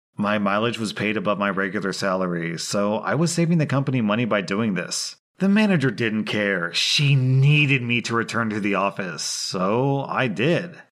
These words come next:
I arrived back at the office, and the owner handed me a letter. The letter informed me of a disciplinary meeting to take place in a couple of days, and I could bring along a witness if I so desired.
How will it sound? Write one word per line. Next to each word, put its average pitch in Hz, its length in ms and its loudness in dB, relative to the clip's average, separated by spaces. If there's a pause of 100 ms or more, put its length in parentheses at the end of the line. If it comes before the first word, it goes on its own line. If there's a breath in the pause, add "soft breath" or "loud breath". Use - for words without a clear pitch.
(240)
I 113 120 2
arrived 107 380 0
back 101 220 0
at 98 80 -6
the 95 140 0
office, 90 720 -2
and 98 380 -2
the 104 180 0
owner 107 380 0
handed 104 360 -2
me 104 120 0
a 95 100 0
letter. 90 540 -2 (180)
The 110 180 -4
letter 107 380 2
informed 117 440 0
me 123 100 2
of 104 120 0
a 104 40 2
disciplinary 113 680 0
meeting 107 320 0
to 113 80 -2
take 104 260 -2
place 104 280 -2
in 101 80 0
a 95 60 -2
couple 98 280 -2
of 90 140 -2
days, 87 580 0 (120)
and 98 440 0
I 107 120 -2
could 117 140 -2
bring 123 180 0
along 117 240 2
a 107 60 0
witness 107 380 -2
if 95 80 -4
I 101 120 2
so 104 200 -4
desired. 90 640 -2